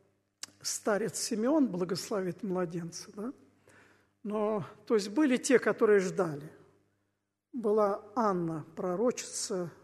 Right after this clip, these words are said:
она не отходила от храма, вот, ожидая этого прихода.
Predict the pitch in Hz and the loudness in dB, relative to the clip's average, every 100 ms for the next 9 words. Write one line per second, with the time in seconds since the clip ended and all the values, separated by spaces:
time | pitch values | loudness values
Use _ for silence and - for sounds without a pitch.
0 | _ 220 180 185 185 185 175 - 185 190 | _ -8 -4 -2 -2 -4 -4 -4 -2 -2
1 | 180 175 - 240 233 220 190 185 170 247 | -2 -4 -4 2 2 2 -2 -4 -6 -6
2 | 185 190 196 185 170 - 208 202 185 180 | -4 -2 0 0 -2 -6 -10 -8 -8 -6
3 | 214 - 220 175 | -8 -10 -10 -12